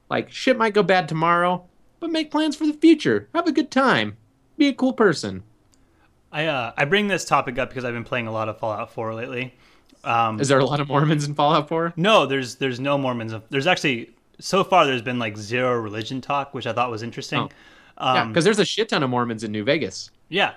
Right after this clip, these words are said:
Speaker 2: yeah, yeah. Um, I, and I, and I, and I realized that there was, like, a stark difference between the two. Like, I, I feel like there
Speaker 1: Yeah.
Speaker 2: was, like, a development or writing change at some point, um, at
Speaker 1: Mm-hmm.
Speaker 2: Bethesda. But,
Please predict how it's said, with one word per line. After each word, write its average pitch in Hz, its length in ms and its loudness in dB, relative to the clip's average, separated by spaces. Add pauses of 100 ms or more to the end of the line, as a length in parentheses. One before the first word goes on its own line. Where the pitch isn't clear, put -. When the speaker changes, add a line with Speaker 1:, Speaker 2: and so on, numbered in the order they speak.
Speaker 2:
yeah, 135 180 -2
yeah. 120 180 -2 (180)
Um, 127 320 -2
I, 147 220 0
and 175 180 0
I, 170 60 2
and 156 180 -4
I, 156 120 2
and 147 160 -4
I 156 40 2
realized 151 440 2
that 110 40 -10
there 117 80 -8
was, 117 80 -4
like, 110 120 -4
a 110 60 -8
stark 123 360 -2
difference 113 320 -8
between 120 260 -12
the 104 100 -10
two. 101 400 -12
Like, 120 200 -6
I, 139 220 -2
I 135 40 -10
feel 202 140 -6
like 160 80 -8
there 185 60 2
Speaker 1:
Yeah. 214 40 0
Speaker 2:
was, 160 80 -4
like, 139 140 -4
a 123 60 -8
development 120 520 -6
or 113 80 -10
writing 113 320 -6
change 135 320 -6
at 139 80 -14
some 139 160 -8
point, 139 300 -6 (400)
um, 117 320 0
at 120 80 -4
Speaker 1:
Mm-hmm. 120 60 -4
Speaker 2:
Bethesda. 131 600 -2 (120)
But, 135 280 0